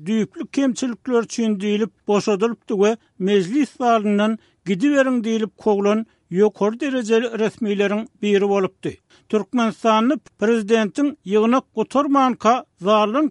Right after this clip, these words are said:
kogýan öňkü resmiýleriniň soňky ýagdaýlary köplenç gowy bolmaýar we olaryň gaýtadan edil öňkü wezipesine bellenmegi, onda da edil wezipesinden boşadylan aýyny iki üç gün tapawut bilen ýerine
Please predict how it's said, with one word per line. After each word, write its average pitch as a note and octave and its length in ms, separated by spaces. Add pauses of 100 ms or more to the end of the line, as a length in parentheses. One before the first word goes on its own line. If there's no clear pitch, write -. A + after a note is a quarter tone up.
kogýan A#3+ 440 (260)
öňkü A3 400
resmiýleriniň B3 680 (300)
soňky A3 400
ýagdaýlary A3+ 640
köplenç A#3 600
gowy G#3+ 260
bolmaýar B3 560
we A3+ 140 (260)
olaryň G#3+ 480 (120)
gaýtadan G3+ 580 (220)
edil C#4+ 360 (160)
öňkü G#3 300
wezipesine A#3 800
bellenmegi, G3+ 800 (240)
onda A3 360
da G#3+ 120 (120)
edil C#4+ 260 (100)
wezipesinden A3 880 (300)
boşadylan A3 720
aýyny F#3+ 560 (220)
iki - 200
üç - 120
gün C#4+ 200
tapawut B3 580
bilen A3+ 280 (100)
ýerine G#3 340